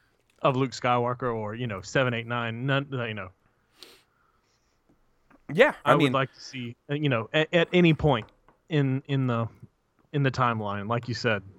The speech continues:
Speaker 2: Guillermo del Toro is one of those guys who I would definitely love to see do a Star Wars movie. The thing is, is the, I am not sure exactly what elements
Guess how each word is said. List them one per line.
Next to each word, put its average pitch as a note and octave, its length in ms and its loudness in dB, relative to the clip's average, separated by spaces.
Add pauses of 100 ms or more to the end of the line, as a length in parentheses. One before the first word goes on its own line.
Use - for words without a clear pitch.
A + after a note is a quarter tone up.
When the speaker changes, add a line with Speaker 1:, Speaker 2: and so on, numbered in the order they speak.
(180)
Speaker 2:
Guillermo G#3+ 500 2
del D3 220 6
Toro F#2+ 480 4
is E2+ 200 -2
one G#2 180 -4
of C3 80 -2
those A2+ 220 2
guys D2+ 440 0
who G2 340 0
I G2+ 160 6
would F2+ 220 -2
definitely F2 580 -4
love D2+ 400 -4
to - 120 -12
see D#2+ 460 -6
do G2 440 -4
a G2+ 100 -2
Star G#2 340 0
Wars A2+ 300 -4
movie. C3 380 -8 (1080)
The G#2 120 -6
thing D#3+ 280 -4
is, D3 260 0
is A#2 240 -2
the, A2 260 -2 (320)
I C#3 140 0
am F3+ 160 0
not F3+ 200 0
sure C3+ 300 -2
exactly A2+ 520 0
what G#2 340 2
elements F#2+ 640 -2